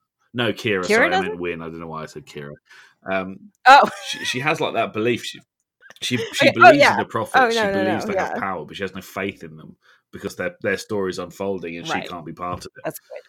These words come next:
Speaker 2: put it.
Speaker 1: Anyway, she's
Speaker 2: Right. And you're right. And she's us-, she's, she's using the, um,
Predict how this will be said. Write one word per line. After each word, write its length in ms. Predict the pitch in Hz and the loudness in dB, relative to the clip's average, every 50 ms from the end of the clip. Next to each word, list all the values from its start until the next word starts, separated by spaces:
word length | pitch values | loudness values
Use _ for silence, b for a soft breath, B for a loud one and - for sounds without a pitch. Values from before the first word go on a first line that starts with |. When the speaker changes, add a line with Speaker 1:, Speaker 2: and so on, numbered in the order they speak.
| _ - | _ -20
Speaker 2:
put 1040 | - - - _ _ _ _ _ _ - _ _ _ - - - - - - 87 92 | -20 -20 -20 _ _ _ _ _ _ -20 _ _ _ -20 -20 -20 -20 -16 -12 -10 -8
it. 40 | |
Speaker 1:
Anyway, 240 | 92 85 80 78 76 - _ _ _ _ | -8 -8 -10 -12 -14 -18 _ _ _ _
she's 140 | 113 104 - - | -10 -10 -10 -10
Speaker 2:
Right. 240 | - 50 50 50 50 _ _ _ _ _ _ _ _ _ _ b b b b b b b _ _ | -16 -20 -20 -20 -20 _ _ _ _ _ _ _ _ _ _ b b b b b b b _ _
And 140 | - - 220 | -6 -4 -2
you're 120 | 220 220 202 | 2 2 4
right. 120 | 190 151 | 4 4
And 100 | 196 208 | 2 0
she's 180 | - 269 262 240 - - | 0 0 -2 -2 -2 -4
us-, 180 | 226 220 185 - - | -6 -6 -6 -6 -6
she's, 240 | 185 226 226 208 180 | -4 -2 -2 -2 -4
she's 340 | - - 247 233 220 185 185 | -4 -4 -4 -4 -4 -4 -4
using 420 | 196 196 180 180 180 175 170 165 | -4 -4 -4 -4 -4 -6 -6 -8
the, 320 | 165 165 151 143 143 127 82 | -10 -10 -10 -10 -10 -8 -6
um, 440 | 80 135 139 110 107 113 165 170 | -6 -4 -4 -6 -6 -10 -14 -16